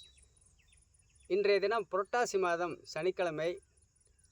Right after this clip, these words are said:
பெருமாளுக்குரிய விசேஷமான நாள்.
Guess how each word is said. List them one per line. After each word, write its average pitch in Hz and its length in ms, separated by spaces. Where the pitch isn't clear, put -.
பெருமாளுக்குரிய 180 760
விசேஷமான 170 600
நாள். 147 280